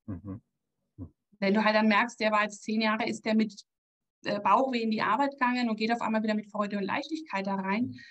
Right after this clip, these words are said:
Speaker 2: nur weil er einen Blickwinkel ändern konnte,
Speaker 1: Ja.
Speaker 2: dann ist es halt toll, ja. Also
Speaker 1: Ja. Ja.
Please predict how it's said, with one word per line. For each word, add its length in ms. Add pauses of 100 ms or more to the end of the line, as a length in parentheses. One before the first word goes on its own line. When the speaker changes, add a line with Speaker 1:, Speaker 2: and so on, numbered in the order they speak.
(160)
Speaker 2:
nur 100
weil 100
er 60
einen 100
Blickwinkel 500
ändern 360
konnte, 600 (220)
Speaker 1:
Ja. 160 (280)
Speaker 2:
dann 360
ist 180
es 160
halt 180
toll, 280
ja. 320 (120)
Also 260
Speaker 1:
Ja. 180 (400)
Ja. 140